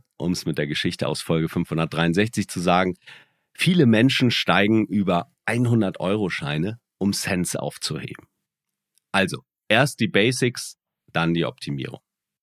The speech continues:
Und last but not least, denk dran, Elektrolyte kannst du nicht auf Vorrat laden. Auch das hatten wir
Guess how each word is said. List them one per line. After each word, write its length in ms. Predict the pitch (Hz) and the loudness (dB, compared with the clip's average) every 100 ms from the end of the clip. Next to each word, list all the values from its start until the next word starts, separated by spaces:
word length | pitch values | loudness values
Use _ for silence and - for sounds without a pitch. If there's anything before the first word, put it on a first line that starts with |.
| _ _ _ _ | _ _ _ _
Und 280 | 135 175 - - | 6 6 4 -2
last 420 | 92 101 123 - | 0 2 0 -2
but 160 | 101 | 0
not 180 | 98 95 | 0 0
least, 380 | 110 143 160 - | 2 2 0 -2
denk 260 | - 110 127 | 2 4 2
dran, 320 | - 123 127 | 2 2 2
Elektrolyte 760 | 104 101 101 - 98 127 135 120 | 2 0 0 -2 2 2 2 0
kannst 400 | - 101 113 - | 0 0 0 0
du 60 | |
nicht 260 | 101 110 - | 2 2 0
auf 160 | 98 - | -4 -6
Vorrat 600 | - 123 113 90 65 76 | -2 0 2 0 -2 -2
laden. 440 | 62 60 - - _ - - - - - _ _ - | -2 -4 -8 -12 _ -18 -16 -16 -16 -20 _ _ -4
Auch 100 | 117 | 2
das 220 | 127 123 | 2 2
hatten 200 | 151 143 | 2 4
wir 120 | 123 | 4